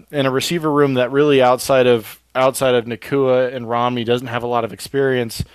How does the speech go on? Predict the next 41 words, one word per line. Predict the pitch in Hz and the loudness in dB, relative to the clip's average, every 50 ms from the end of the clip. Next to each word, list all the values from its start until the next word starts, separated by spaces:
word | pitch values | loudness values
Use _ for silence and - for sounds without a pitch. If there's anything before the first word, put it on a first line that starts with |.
| - - _ _ _ _ _ _ | -20 -20 _ _ _ _ _ _
uh, | 120 113 113 120 | -6 -4 -2 0
I | 123 120 | 0 0
think | - - 151 143 | 0 -2 -6 -4
that, | - 143 127 - _ _ 160 | -6 -8 -8 -8 _ _ -2
that | 131 123 117 - | 0 0 0 2
they're | 131 127 123 | 0 0 2
gonna | 127 131 120 117 | 2 0 -2 0
really | 120 127 127 127 | 0 0 0 0
rely | 123 120 120 117 117 117 120 117 | 0 0 2 2 4 4 4 2
on | 117 113 | 2 0
Hall | 110 - 123 123 120 117 | -2 -2 0 2 2 0
to | 117 | -2
be | 113 120 120 | -4 -6 -4
the, | 107 117 113 110 110 | -2 -2 -2 -2 -4
the | - 120 | -6 -8
catalyst | - - 131 123 117 120 120 113 - - | -6 -4 -2 -2 -2 -2 -2 -4 -4 -6
of | 117 | -8
making | 113 113 107 - - 110 | -6 -6 -8 -8 -10 -14
plays | - - 123 117 117 113 104 | -8 -4 -4 -4 -2 -4 -6
here. | - 113 110 107 107 107 - - - - - _ _ _ _ | -6 -4 -4 -4 -6 -8 -12 -20 -20 -20 -20 _ _ _ _
The | - 139 | 2 4
offensive | 147 160 160 - 165 147 - 151 135 | 4 4 4 2 0 -2 -2 -2 0
line | 139 135 135 135 | 2 2 2 2
returns | 135 127 - 139 139 123 127 | 0 -4 -4 -6 -4 -4 -4
a | |
bunch | 113 107 131 135 - 143 | -2 -2 -4 -2 -2 -4
of | 123 | -2
guys | 131 131 127 120 - | 0 2 2 0 -2
from | 127 120 | -6 -4
last | 120 123 120 123 117 110 - | -2 -2 0 -2 -2 -4 -6
year | 135 131 123 | -4 -4 -4
and | 117 117 | -4 -4
then | 117 117 | -4 -4
also | 120 123 - 131 120 | -4 -4 -4 -6 -10
features | - - 135 120 - 127 120 110 | -8 -8 -12 -10 -8 -8 -8 -8
a | 117 | -8
familiar | 110 - - 117 117 117 120 117 | -10 -10 -10 -8 -6 -6 -6 -6
face | 107 - 120 120 107 | -6 -4 -6 -6 -6
for | - - 117 | -6 -8 -6
Oregon | 113 113 113 117 113 113 | -4 -4 -4 -4 -6 -10
fans. | 107 - 123 117 117 113 110 - | -8 -6 -4 -4 -4 -6 -8 -10